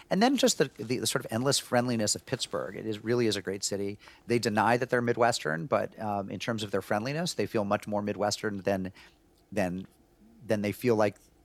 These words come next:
part of my native Northeast, much as I love it. So, uh, you know, I learned a great deal. I'm,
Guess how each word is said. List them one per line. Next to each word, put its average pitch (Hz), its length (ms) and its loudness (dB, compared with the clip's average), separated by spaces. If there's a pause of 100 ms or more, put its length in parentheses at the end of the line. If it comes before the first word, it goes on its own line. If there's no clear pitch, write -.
(240)
part 110 180 2
of 95 80 -2
my 98 120 2
native 101 280 2
Northeast, 117 640 0
much 101 220 4
as 107 80 6
I 98 60 6
love 98 200 4
it. - 160 0 (380)
So, 170 460 6
uh, 160 400 4 (580)
you 180 80 -4
know, 285 100 -2
I 196 80 0
learned 131 220 4
a 160 60 -2
great 151 220 2
deal. 127 400 -2
I'm, 101 300 -6